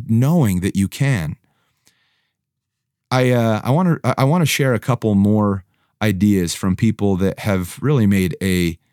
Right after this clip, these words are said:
an impactful dent on, on the world. Uh, Gandhi,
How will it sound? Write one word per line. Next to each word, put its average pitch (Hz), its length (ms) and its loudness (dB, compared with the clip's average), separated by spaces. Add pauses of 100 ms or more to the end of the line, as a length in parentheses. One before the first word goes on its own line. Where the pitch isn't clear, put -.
(280)
an 104 120 -2
impactful 95 680 -2
dent 85 380 -4 (720)
on, 92 500 -2
on 98 200 0
the 90 60 2
world. 85 480 0 (380)
Uh, 107 140 0
Gandhi, 110 560 -2